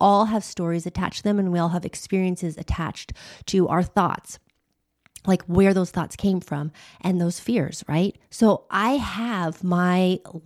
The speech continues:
my story around the biking and my story around the driving that has really created a lot of fear for me. So these were actually big things for me. So the fact that I drove the truck and I did it successfully, I actually didn't stall once,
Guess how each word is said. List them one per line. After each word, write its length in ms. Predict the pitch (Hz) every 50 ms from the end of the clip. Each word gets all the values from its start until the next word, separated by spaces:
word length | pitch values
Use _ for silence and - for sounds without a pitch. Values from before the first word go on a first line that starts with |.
| 156 -
my 160 | - 185 190
story 680 | 190 - - - - - 220 214 214 202 185 170 160 160
around 640 | 165 160 156 165 160 165 165 165 165 165 160 156 - -
the 80 | - 180
biking 480 | 156 - 190 180 175 - - 156 143
and 140 | 135 139 160
my 100 | 160 170
story 460 | 165 - - - 190 180 180 175 175
around 260 | 170 165 170 165 165
the 80 | 165 165
driving 460 | 160 - 185 175 175 165 160 156 156 - - - - - _
that 100 | - -
has 200 | 196 226 208 190
really 540 | 185 190 190 196 214 220 233 233 220 220 214
created 380 | 175 - - 196 180 165 165 160
a 80 | 175
lot 260 | 165 160 156 151 170
of 80 | 160 156
fear 240 | - - 185 180 180
for 140 | - - 165
me. 120 | 160 160
So 160 | - - 202
these 320 | 196 - - 247 285 311 311
were 140 | 285 208
actually 340 | 170 175 - - - 208 190 - _ _
big 300 | - 156 151 151 151 -
things 300 | - - 190 196 190 -
for 100 | - -
me. 140 | 160 147 147 - - - - - - -
So 160 | - - 214
the 140 | 214 202 214
fact 460 | 202 - - - - - 262 - -
that 120 | - 220 208
I 200 | 190 175 175 170
drove 540 | - - 180 170 180 185 185 185 202 202 208
the 100 | - 180
truck 460 | - - - 175 - - - - - - _ _ _ _
and 120 | 180 170 175
I 220 | 170 165 156 151 - _ _
did 160 | - 185 170
it 100 | 202 -
successfully, 720 | - - 165 - - - 143 143 - - - 208 220 220 -
I 60 | -
actually 280 | 170 196 - - - 175
didn't 260 | - 160 156 151 -
stall 440 | - - - - 160 160 160 147 151
once, 400 | 165 143 165 190 214 - -